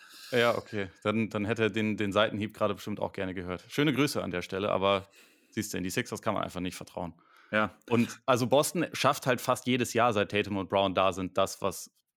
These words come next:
Speaker 1: Philly mit Embiid halt noch nie geschafft hat, so mit den Conference Finals, ne? Aber so dieser, dieser letzte Schritt, also wie du schon meintest, der, der fehlt halt noch so ein bisschen.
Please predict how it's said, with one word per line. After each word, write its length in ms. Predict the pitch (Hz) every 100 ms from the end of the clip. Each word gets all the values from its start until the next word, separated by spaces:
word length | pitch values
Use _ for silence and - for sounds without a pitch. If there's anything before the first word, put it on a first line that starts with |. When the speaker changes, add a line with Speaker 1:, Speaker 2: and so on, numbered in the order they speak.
| _
Speaker 1:
Philly 400 | - 104 104 95
mit 140 | 98
Embiid 320 | - 101 101 98
halt 100 | 95
noch 120 | 82
nie 120 | 95
geschafft 320 | 92 92 85
hat, 160 | - -
so 140 | 101
mit 160 | 92 -
den 320 | 90 87 -
Conference 340 | 104 92 95 -
Finals, 380 | 90 87 -
ne? 160 | 127 135
Aber 120 | 101
so 100 | 95
dieser, 360 | 95 98 95 - _ _ _ -
dieser 160 | 101
letzte 340 | 101 110 - 107
Schritt, 380 | - 117 - -
also 160 | 90 92
wie 80 |
du 80 | 90
schon 160 | 92 95
meintest, 320 | 95 - -
der, 100 | 92
der 220 | 92 90
fehlt 280 | - 98 90
halt 200 | 90 - -
noch 180 | 98 -
so 160 | 95
ein 120 | 85
bisschen. 340 | 85 - -